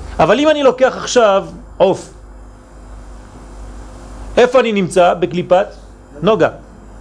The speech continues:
אז מותר לי לאכול אותו, אבל יש תנאים. כל התנאים שיש כדי לאכול את העוף, זה ברור עד שאני מגיע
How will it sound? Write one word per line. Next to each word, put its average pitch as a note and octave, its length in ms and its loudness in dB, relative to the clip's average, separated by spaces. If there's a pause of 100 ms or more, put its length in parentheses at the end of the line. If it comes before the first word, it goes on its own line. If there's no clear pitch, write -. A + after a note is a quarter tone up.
(880)
אז C3+ 100 2
מותר D3 260 2
לי C#4 100 -4
לאכול E3 340 2
אותו, E3+ 340 2
אבל D#3+ 300 2 (680)
יש F3 460 2 (120)
תנאים. C4 440 -2 (1080)
כל D#4 260 4
התנאים A#3+ 680 0
שיש G#3+ 640 2
כדי F#3 360 4
לאכול G#3+ 440 0
את F3 120 -4
העוף, D4 320 4 (580)
זה F#3+ 280 2
ברור C4 720 2 (300)
עד D4 160 2
שאני A#3+ 240 0
מגיע B3 520 2